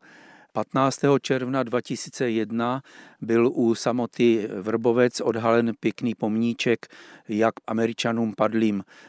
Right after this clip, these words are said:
v Rokytnici, tak těm, které jsem vlastně zanesl ten výbuch z Kokor. A tohoto slavnostního odhalení se zúčastnili někteří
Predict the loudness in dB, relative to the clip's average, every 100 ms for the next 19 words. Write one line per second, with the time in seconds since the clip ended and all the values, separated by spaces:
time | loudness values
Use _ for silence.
0 | -10 -2 -2 -2 -6 -2 -2 0 0 0
1 | -4 -2 0 0 -2 -2 0 0 0 -2
2 | -2 -2 -4 0 0 0 -2 -2 -2 -2
3 | -14 -8 -4 -2 -2 -2 -2 -4 -8 -6
4 | -6 0 4 4 4 -4 -20 -20 -20 -20
5 | -8 -6 -2 0 0 0 2 0 2 -2
6 | -2 0 2 2 0 0 2 4 2 2
7 | 0 0 -2 0 0 2 2 4 2 -4
8 | -20 -10 -4 -4 2 2 4 2